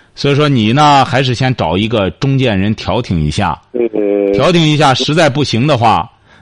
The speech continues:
Speaker 1: 你把对方怎么说好话也不管事儿的话，你这么大一笔钱的话，你走法律程序也是可以的，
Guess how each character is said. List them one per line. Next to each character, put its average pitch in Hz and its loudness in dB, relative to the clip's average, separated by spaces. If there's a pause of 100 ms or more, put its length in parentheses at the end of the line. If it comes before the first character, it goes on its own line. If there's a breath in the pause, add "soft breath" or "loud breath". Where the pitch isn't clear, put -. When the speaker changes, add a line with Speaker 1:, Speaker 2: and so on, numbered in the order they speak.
Speaker 1:
你 127 -2
把 131 2
对 143 0
方 139 2
怎 110 -2
么 135 0
说 147 -2
好 101 0
话 117 2
也 98 0
不 117 -4
管 95 -2
事 123 -2
儿 135 2
的 104 0
话， 92 0
你 104 0
这 151 -2
么 127 0
大 107 -2
一 104 0
笔 90 -2
钱 78 -2
的 110 0
话， 90 -2 (440 loud breath)
你 120 0
走 113 -2
法 92 -2
律 92 0
程 90 -2
序 87 -4 (100)
也 90 0
是 90 -2
可 90 -2
以 82 0
的， 73 -4